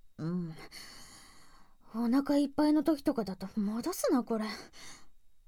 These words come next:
<laughs> まあ、今は飲み下せたし。それに、その、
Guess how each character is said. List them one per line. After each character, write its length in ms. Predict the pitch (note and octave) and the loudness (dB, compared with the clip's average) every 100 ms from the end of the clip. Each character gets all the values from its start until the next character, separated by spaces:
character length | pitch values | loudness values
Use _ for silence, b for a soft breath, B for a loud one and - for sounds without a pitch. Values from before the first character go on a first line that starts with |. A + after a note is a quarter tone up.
| - _ - | -20 _ -12
<laughs> 2500 | G#3 A3+ - - - - - _ D4+ - - - C6+ - - - - - - - - - - - D4+ | -6 -6 -6 -12 -18 -20 -20 _ -6 -6 -12 -6 -6 -8 -16 -20 -20 -20 -20 -20 -20 -20 -20 -4 2
ま 280 | E4+ F#4 E4+ | 4 6 6
あ、 80 | |
今 340 | D4 D#4+ F4 B3+ | 6 6 4 4
は 140 | A#3 | 4
飲 160 | A3 A3+ | 4 4
み 120 | C#4 | 4
下 280 | C#4 C4 C4+ | 4 0 0
せ 120 | G#3+ | -4
た 220 | - F3+ | -6 -6
し。 180 | F#3 C4+ - - - _ - - - _ - - - _ | -2 -2 -4 -16 -20 _ -20 -20 -20 _ -20 -20 -20 _
そ 180 | - D3 | -12 -10
れ 140 | D#3+ E3 | -8 -8
に、 240 | E3+ E3+ | -8 -8
そ 180 | - A3+ | -8 -4
の、 240 | G3 G#3 | -2 -4